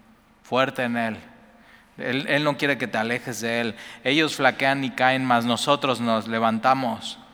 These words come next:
y estamos en pie. Salva a Jehová", que el Rey, Dios, ¿eh? Que el Rey nos oiga en el día que le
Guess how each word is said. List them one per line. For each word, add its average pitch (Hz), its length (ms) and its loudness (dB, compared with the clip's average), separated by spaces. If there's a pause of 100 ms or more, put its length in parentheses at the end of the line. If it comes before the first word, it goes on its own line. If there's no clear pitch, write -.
(280)
y 107 60 -2
estamos 127 460 0
en 104 160 -2
pie. 117 340 -4 (260)
Salva 139 420 2
a 127 40 4
Jehová", 120 560 -2 (680)
que 104 80 -6
el 101 100 -2
Rey, 135 460 -2 (1400)
Dios, 113 320 -4
¿eh? 123 240 -10 (1300)
Que - 100 -10
el 104 80 -4
Rey 127 240 2
nos 135 260 -4
oiga 113 420 -4 (1160)
en 104 140 -6
el 104 140 -4
día 120 260 -4
que 113 140 -6
le 107 320 -6